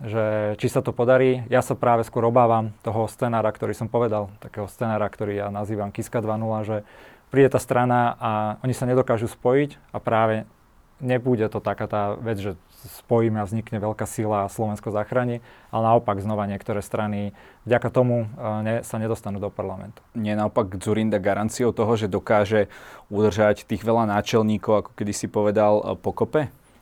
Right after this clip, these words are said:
Speaker 1: Uvidíme, myslím si, že bude to môcť ukázať a uvidíme. Ja som hovoril z mojej osobnej skúsenosti, ktorú som zažil, kde tiež veľmi veľa ľudí rozprávalo o spájaní. A tam bol taký trošku problém, že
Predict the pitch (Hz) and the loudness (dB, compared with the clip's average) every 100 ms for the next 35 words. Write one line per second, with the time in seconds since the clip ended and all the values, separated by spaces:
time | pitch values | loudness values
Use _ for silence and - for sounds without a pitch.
0 | _ 147 143 139 127 123 120 127 120 139 | _ 2 4 2 0 -2 -4 -6 -4 -2
1 | 135 113 110 113 113 113 110 113 - 120 | -2 -2 0 0 0 -2 -2 -4 0 0
2 | 110 110 107 107 101 101 104 113 104 95 | 2 0 -2 -8 -6 -6 -4 -4 -2 -4
3 | 101 _ - - _ 135 156 127 120 117 | -10 _ -20 -20 _ -2 2 2 2 4
4 | 113 110 104 123 117 110 127 113 - 110 | 4 2 2 2 4 2 -2 -4 -6 -8
5 | 127 120 110 123 117 110 117 110 117 117 | -6 -8 -6 -4 -2 -2 -2 0 0 2
6 | 127 123 - - _ 113 107 104 123 113 | 2 0 -12 -20 _ -4 -4 0 0 2
7 | 113 110 107 104 107 107 107 107 - 117 | 0 0 2 2 0 0 0 -2 -2 0
8 | 107 104 104 101 117 - 123 117 120 127 | 0 2 0 0 -4 -2 0 0 0 -4
9 | 127 - - - _ 135 156 147 139 127 | -6 -14 -20 -20 _ 0 4 4 4 0
10 | 123 120 - 127 - 110 120 117 110 107 | 0 -2 -2 -2 0 2 2 0 0 0
11 | 107 | 0